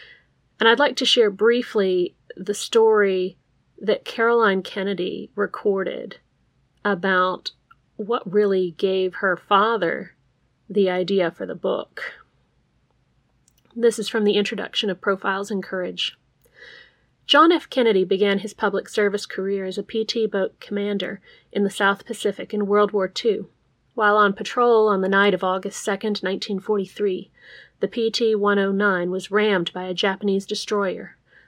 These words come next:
the Amagiri, and exploded into flames, throwing crew members into the burning water. Two were killed, and one was burned so badly he couldn't swim.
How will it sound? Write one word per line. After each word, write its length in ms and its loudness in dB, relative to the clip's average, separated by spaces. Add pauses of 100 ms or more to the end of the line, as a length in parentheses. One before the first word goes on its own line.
(120)
the 280 -2 (120)
Amagiri, 1040 -2 (560)
and 140 4
exploded 680 4
into 220 -4
flames, 540 -2
throwing 400 4
crew 300 6
members 340 2
into 240 0
the 80 -2
burning 400 -2
water. 520 -6 (560)
Two 300 2
were 140 2
killed, 460 -2 (400)
and 100 -2
one 160 4
was 160 4
burned 300 4
so 180 0
badly 400 -2
he 100 -10
couldn't 240 -6
swim. 480 -4